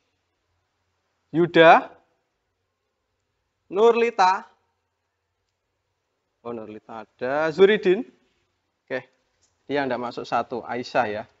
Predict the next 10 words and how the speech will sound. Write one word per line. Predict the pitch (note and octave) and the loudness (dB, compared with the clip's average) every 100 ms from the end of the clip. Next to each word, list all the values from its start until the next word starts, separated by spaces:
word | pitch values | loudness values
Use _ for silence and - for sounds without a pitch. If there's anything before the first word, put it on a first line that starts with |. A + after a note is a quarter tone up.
| _ | _
Oke. | - E3+ G3 - - _ _ _ _ _ _ _ _ | -6 2 2 2 -10 _ _ _ _ _ _ _ _
Nah, | F#3+ A3 - - _ _ _ | 4 4 2 -12 _ _ _
hari | F3+ A3+ C4 C#4+ D#4 | 4 6 4 -2 -6
ini | D#4 B3 C4+ D4 - _ _ _ _ - | -4 -4 -6 -10 -18 _ _ _ _ -12
kita | G#3+ - - - G#3+ | -10 0 0 0 -4
akan | A3+ A3 A3 | -2 -4 -6
belajar | F3+ D3+ C#3 - - G#3 G#3+ A3 | -10 -10 -10 -10 -4 -2 -2 -4
materi | G#3 G3 G3 F#3+ F#3+ G3 | -10 -10 -8 -8 -8 -8
baru | F#3+ D#3+ C3+ B2+ F3+ A3+ A3+ A#3+ - _ _ _ - | -8 -6 -6 -6 -6 -6 -8 -12 -16 _ _ _ -10
mengenai | F#3 F#3 F#3 F3+ F3 D3+ D3 E3 B3 B3+ C4+ | -6 -4 -2 -2 -2 0 0 0 -2 -2 -6